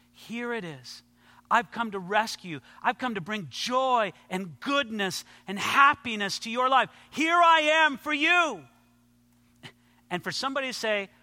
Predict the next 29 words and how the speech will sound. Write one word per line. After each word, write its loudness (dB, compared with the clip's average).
"All 2
right, 2
Jesus, -8
I'll -2
take -8
that -4
bread -4
from -10
you, -12
but -14
forget -4
it. -12
I -4
don't -6
want -10
anything -14
to -14
do -18
with -18
you. -20
I'm -8
gonna -12
go -10
betray -16
you." -20
Don't -2
be 0
like 2
Judas. -2